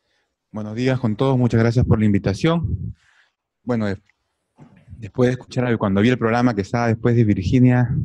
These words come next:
ya sabía que tres cosas me iban a pasar, ¿no? Primero, sentimiento de profunda admiración, que siempre reconozco con ella.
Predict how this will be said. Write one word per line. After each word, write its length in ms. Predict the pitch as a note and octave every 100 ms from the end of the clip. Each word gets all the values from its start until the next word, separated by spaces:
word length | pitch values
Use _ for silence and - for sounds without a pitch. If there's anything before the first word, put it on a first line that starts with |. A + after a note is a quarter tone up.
| -
ya 240 | G#2 G#2 G#2+
sabía 320 | G#2+ G#2+ A2
que 120 | G#2+
tres 200 | F#2+ A#2
cosas 260 | B2 A#2 G#2+
me 80 |
iban 140 | G#2+ G#2+
a 80 | G2+
pasar, 320 | F#2 - F#2
¿no? 180 | G#2 -
Primero, 560 | G2+ A2 B2 B2+ B2+ G#2+
sentimiento 640 | A2 G2 G2 G#2+ A2 A#2+
de 240 | G#2+ G2 F#2
profunda 360 | - - A2+
admiración, 540 | A2+ G#2+ G2 - B2+ D3+
que 140 | _
siempre 360 | - G2+ G#2+ G#2
reconozco 480 | G2+ G2+ G#2+ A#2
con 160 | G#2 G#2
ella. 240 | A2+ B2+